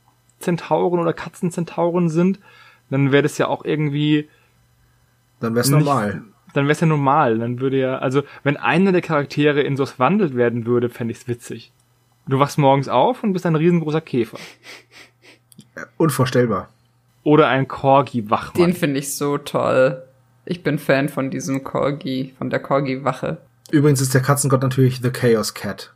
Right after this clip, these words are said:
Speaker 2: war ja klar.
Speaker 1: Ja, aber im Trailer zu dem Kickstarter wird explizit erwähnt, dass die Katzen nicht die Bösen sind.
Speaker 2: Dass man das explizit erwähnen muss, ist schon, ist schon,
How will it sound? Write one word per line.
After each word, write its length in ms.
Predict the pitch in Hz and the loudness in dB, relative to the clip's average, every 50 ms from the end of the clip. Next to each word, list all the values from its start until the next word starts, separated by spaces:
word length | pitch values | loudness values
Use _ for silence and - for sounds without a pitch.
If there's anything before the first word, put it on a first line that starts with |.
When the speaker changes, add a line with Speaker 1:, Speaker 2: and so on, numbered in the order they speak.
| _ - | _ -8
Speaker 2:
war 120 | 107 104 | -6 -6
ja 100 | 98 95 | -6 -6
klar. 380 | - - 110 104 95 95 - - _ _ _ _ _ _ _ _ _ _ _ _ _ _ _ _ _ _ _ _ _ _ _ _ _ _ | -6 -8 -8 -6 -6 -8 -10 -14 _ _ _ _ _ _ _ _ _ _ _ _ _ _ _ _ _ _ _ _ _ _ _ _ _ _
Speaker 1:
Ja, 200 | - 147 151 147 | 0 2 2 2
aber 360 | 131 165 180 170 185 175 175 | 2 2 2 2 2 2 2
im 400 | 185 175 180 180 180 180 175 170 - _ - | 2 2 2 2 0 -2 -4 -6 -12 _ -20
Trailer 360 | - - - 165 175 180 170 160 | -8 0 2 2 4 4 2 0
zu 100 | - 151 | 0 -4
dem 100 | 143 139 | -6 -6
Kickstarter 400 | - 175 - - - 139 139 151 | -8 -10 -6 -4 -2 -2 0 -2
wird 140 | 139 - | -4 -4
explizit 480 | - - - - - - 165 131 165 147 | -6 -8 -8 -8 -12 -12 -10 -8 -6 -6
erwähnt, 340 | 147 135 123 139 143 151 147 | -6 -2 2 2 2 2 0
dass 80 | 139 | -4
die 80 | - 139 | -8 -10
Katzen 380 | - - 165 - - - 156 156 | -8 -6 -6 -6 -4 -2 0 0
nicht 200 | 185 180 - - | 0 0 -2 -4
die 40 | |
Bösen 320 | 208 214 214 190 180 147 147 | 0 4 4 4 4 4 -2
sind. 320 | - - 123 110 104 - _ _ _ _ _ _ _ _ _ _ _ | -6 -6 -6 -8 -8 -12 _ _ _ _ _ _ _ _ _ _ _
Speaker 2:
Dass 240 | - 131 123 160 151 | -14 -4 -2 0 0
man 100 | 175 185 | 2 0
das 100 | 180 165 | 0 -2
explizit 360 | 175 208 - - 196 - 208 | -2 -2 -2 -2 -4 -2 -2
erwähnen 320 | 196 180 170 190 208 220 226 | -2 0 2 2 2 2 0
muss, 160 | 214 190 160 | 0 -2 -2
ist 120 | 175 151 | -4 -2
schon, 280 | - - 160 151 143 135 | 0 2 2 0 0 -2
ist 180 | - 151 135 - | -2 -2 0 2
schon, 360 | - 156 143 143 139 139 | 2 2 2 2 -2 -6